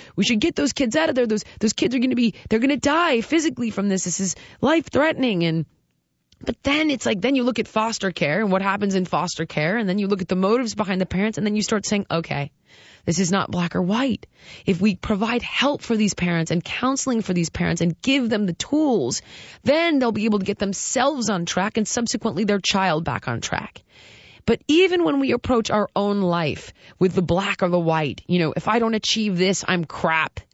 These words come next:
If I don't do it that way, I'm crap. It's all or it's nothing."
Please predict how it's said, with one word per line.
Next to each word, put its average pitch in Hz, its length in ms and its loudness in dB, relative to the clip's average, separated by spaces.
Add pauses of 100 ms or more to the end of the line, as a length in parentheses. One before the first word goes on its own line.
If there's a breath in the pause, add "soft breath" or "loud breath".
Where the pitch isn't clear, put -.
(300 loud breath)
If 165 120 2
I 226 100 4
don't 220 160 2
do 220 140 4
it 165 160 -2
that 208 260 2
way, 175 260 2
I'm 180 180 0
crap. 170 560 -2 (300 soft breath)
It's 190 160 0 (100)
all 202 460 4
or 208 160 2
it's 190 160 -4
nothing." 175 500 0